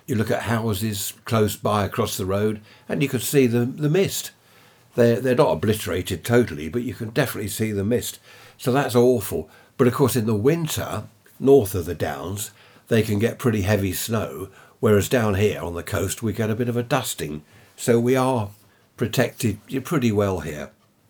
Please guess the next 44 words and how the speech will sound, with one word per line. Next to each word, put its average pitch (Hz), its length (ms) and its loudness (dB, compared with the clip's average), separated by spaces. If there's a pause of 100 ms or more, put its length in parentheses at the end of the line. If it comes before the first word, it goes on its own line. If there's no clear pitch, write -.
(180)
It's - 180 -4
not 131 160 2
a 92 60 -4
sea 90 380 0
breeze, 85 520 -2
is 117 140 -2
it? 92 140 -4
It's - 180 -8
a 107 60 -4
sea 117 340 0
mist. 110 480 -2 (500)
With 98 120 -12
no 104 100 -4
such - 280 -4
thing 107 180 -2
as 80 100 -8
a 80 60 -6
sea 82 360 -2
breeze. 85 600 -2 (500)
Right, 113 300 4
what's 151 260 0
on 123 120 2
my 117 120 4
notes 107 360 0
here? 92 160 -2 (360)
Um, 147 380 4 (340)
yeah, 143 220 2
farmers. 156 600 2
I 107 120 2
didn't 165 260 -4
mention 120 400 -2
farmers. 98 560 -4 (260)
I 120 140 4
used 147 340 2
to 160 100 0
watch, 120 460 -2
I 113 100 -4
don't 131 160 0
think 104 200 -2
it's 127 160 -2
on 120 200 0
now, 80 280 -6 (220)
Victorian 110 760 2
Farm, 82 560 -2